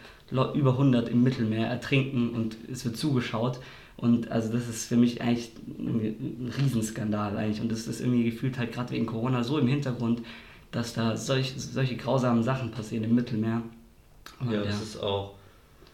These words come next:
Speaker 2: weiß nicht, da, als dann Moria gebrannt hatte jetzt im Sommer, war es ein Riesenaufschrei. Irgendwie ein, zwei Wochen war das Thema Nummer eins in den Medien.
Speaker 1: Ja.
Speaker 2: Und jetzt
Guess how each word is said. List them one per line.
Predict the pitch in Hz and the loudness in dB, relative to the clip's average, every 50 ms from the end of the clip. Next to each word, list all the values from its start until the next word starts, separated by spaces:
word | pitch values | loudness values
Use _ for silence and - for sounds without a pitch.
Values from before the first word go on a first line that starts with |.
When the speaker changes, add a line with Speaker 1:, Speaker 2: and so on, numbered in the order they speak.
| - - | -6 -4
Speaker 2:
weiß | 117 113 110 | -4 -2 -2
nicht, | 117 110 107 - - | -2 -2 -4 -4 -4
da, | 117 110 113 117 | -2 0 0 0
als | 110 110 107 - | 0 -2 -2 -2
dann | 113 110 113 | -2 0 0
Moria | 123 127 127 131 120 113 | 0 0 0 0 0 0
gebrannt | 117 117 107 110 117 127 131 123 123 | 0 -2 -4 -4 -4 -4 -2 -4 -4
hatte | 117 110 117 | -4 -4 -4
jetzt | 113 110 110 | -4 -4 -4
im | 113 117 113 | -6 -6 -2
Sommer, | 113 120 123 123 123 127 127 131 - - - - - - | -2 -2 -2 -2 -4 -8 -8 -12 -16 -20 -20 -18 -10 -6
war | 117 117 | -6 -6
es | 113 120 | -4 -6
ein | 123 | -6
Riesenaufschrei. | 113 123 147 156 135 135 131 131 131 135 139 - - - - 135 139 139 135 131 | -4 -4 -2 -2 0 0 0 0 0 -2 -2 -2 -4 -6 -4 -4 -2 -2 -2 -2
Irgendwie | 127 131 131 127 | -2 -2 -2 -2
ein, | - 131 143 143 | -2 -2 -4 -4
zwei | 135 - 127 120 120 | -4 -4 -4 -4 -2
Wochen | 135 135 135 120 120 | -2 -4 -4 -4 -6
war | 117 113 | -6 -6
das | 117 - - - - | -8 -10 -12 -12 -10
Thema | - 135 131 127 123 | -6 -6 -4 -4 -4
Nummer | 127 123 123 127 | -4 -4 -2 -2
eins | 139 143 139 - | -2 -2 -2 -2
in | 135 | -4
den | 131 127 127 | -2 -2 -2
Medien. | 131 143 143 139 143 147 147 151 156 160 160 - - - - - | -2 -2 -2 -2 0 0 0 0 -2 -4 -8 -10 -16 -16 -8 -2
Speaker 1:
Ja. | 120 113 110 107 107 107 | -2 0 0 0 0 0
Speaker 2:
Und | - 123 120 117 117 117 113 - | 0 2 2 2 2 0 -2 -2
jetzt | 123 127 131 131 - - - - - - | 0 0 0 0 -2 -6 -14 -4 -2 0